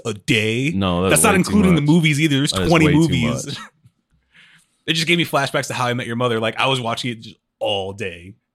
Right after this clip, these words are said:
Speaker 1: through the
Speaker 2: Mm-hmm.
Speaker 1: night, get up early before work, come home. And it's, it's one of the few shows that I've never been disappointed by an episode, and that's why I like it.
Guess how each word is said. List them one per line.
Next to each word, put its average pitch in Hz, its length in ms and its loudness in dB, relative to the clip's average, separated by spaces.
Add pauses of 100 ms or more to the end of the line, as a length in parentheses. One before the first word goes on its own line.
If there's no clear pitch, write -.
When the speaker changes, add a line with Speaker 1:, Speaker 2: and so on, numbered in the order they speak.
(100)
Speaker 1:
through 147 200 -2
the 147 60 2
Speaker 2:
Mm-hmm. 143 80 -2
Speaker 1:
night, 120 440 0 (140)
get 139 140 0
up 131 120 -4
early 131 200 -2
before 135 320 0
work, 123 280 2
come 151 260 -2
home. 113 400 -4 (680)
And 180 240 0
it's, 180 120 -4
it's - 220 -2
one 165 120 0
of 165 60 -2
the 151 60 -4
few 151 140 -6
shows 156 200 -2
that 143 100 0
I've 120 100 -2
never 117 260 -2
been 113 120 -4
disappointed 104 480 -8
by 95 100 -8
an 95 80 -12
episode, 101 400 -12
and 110 180 -10
that's 107 220 -8
why 95 140 -10
I - 20 -12
like - 260 -14
it. - 160 -16